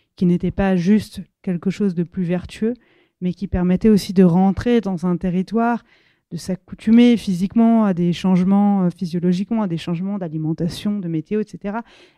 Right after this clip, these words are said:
Et ben, il en est de même pour la brebis qui a passé l'hiver assez bas et qui va monter pour les chiens, pour les humains. Et, et quand tout d'un coup,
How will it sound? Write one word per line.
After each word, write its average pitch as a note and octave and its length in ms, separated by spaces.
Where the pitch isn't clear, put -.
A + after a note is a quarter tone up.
Et F#3 40
ben, F#3 120
il G3 120
en G3+ 80
est G3+ 100
de G3+ 100
même G#3+ 240
pour F#3+ 160
la F3+ 120
brebis F#3+ 480
qui - 220
a E3 80
passé F#3+ 320
l'hiver F#3+ 420
assez F3+ 320
bas F#3+ 300
et F#3+ 120
qui - 180
va F3+ 140
monter F#3+ 500
pour F#3+ 200
les F3 100
chiens, A#3+ 460
pour G3+ 160
les E3 240
humains. A#3 240
Et, F#3 360
et F#3 80
quand G3+ 220
tout - 220
d'un G#3+ 220
coup, A#3+ 360